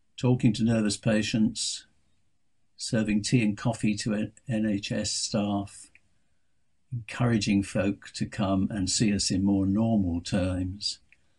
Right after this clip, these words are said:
wiping down chairs.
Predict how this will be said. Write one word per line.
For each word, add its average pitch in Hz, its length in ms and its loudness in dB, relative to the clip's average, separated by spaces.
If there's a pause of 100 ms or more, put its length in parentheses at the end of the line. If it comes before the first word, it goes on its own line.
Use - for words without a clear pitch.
(1000)
wiping 110 420 2
down 107 280 0
chairs. 92 760 -2